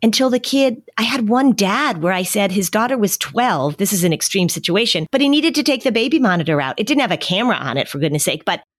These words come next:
he had a baby monitor in his daughter's bedroom, and she was twelve years old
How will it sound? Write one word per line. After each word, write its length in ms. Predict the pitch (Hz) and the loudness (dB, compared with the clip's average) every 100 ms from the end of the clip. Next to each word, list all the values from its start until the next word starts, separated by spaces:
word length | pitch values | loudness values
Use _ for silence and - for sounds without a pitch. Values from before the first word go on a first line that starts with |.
| _ _ - | _ _ -4
he 180 | - 285 | 0 2
had 160 | 262 | 2
a 60 | 240 | 0
baby 280 | 180 190 269 | 0 2 4
monitor 520 | 226 156 160 180 - | 4 2 2 0 0
in 180 | 180 170 | 0 2
his 200 | 196 226 | 2 0
daughter's 420 | - 165 170 202 | 0 -2 -2 -4
bedroom, 840 | - 202 269 175 156 127 131 220 226 _ _ _ _ - | -2 -2 0 0 0 0 0 -2 -4 _ _ _ _ -2
and 140 | 220 | 0
she 160 | 214 220 | 2 2
was 160 | 220 | 0
twelve 420 | 220 - 190 196 185 | -2 0 0 0 2
years 300 | 185 180 170 | 2 2 0
old 420 | 143 92 - | -2 -4 -12